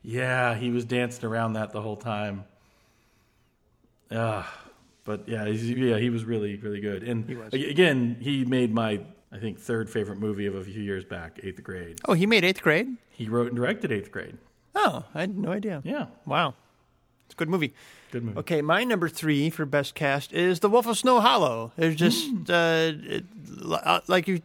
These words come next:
Speaker 2: you think of a great cast, you think of even the bit parts are really memorable
Speaker 1: Yeah.
Speaker 2: and really, uh, ring out, and, uh, that was true of, of that cast top to bottom.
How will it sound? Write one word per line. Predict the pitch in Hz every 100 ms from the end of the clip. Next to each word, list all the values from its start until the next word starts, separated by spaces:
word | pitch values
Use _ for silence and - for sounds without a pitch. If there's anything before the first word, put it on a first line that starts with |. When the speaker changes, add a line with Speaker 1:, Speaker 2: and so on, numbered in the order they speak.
| -
Speaker 2:
you | 175
think | 269 247
of |
a | 208
great | 196 180
cast, | 180 160
you | 156
think | 170
of | 156 147
even | 160 175 156
the |
bit | 135 151 -
parts | 160 160 - - - - -
are | 147 143 143 139 -
really | - 147 147
memorable | 143 151 156 165 175 170
Speaker 1:
Yeah. | 143
Speaker 2:
and | 139 135 -
really, | 147 151 139 - 50 -
uh, | 139 131
ring | 131 147 147
out, | 139 170 170
and, | 170 147 139 139 143
uh, | 139 139
that | 160
was | 220 160
true | - 170 202 170
of, | 151 147
of | - 143
that | 160 147
cast | 165 160 -
top | - 156
to | 156
bottom. | 147 156 139 135 131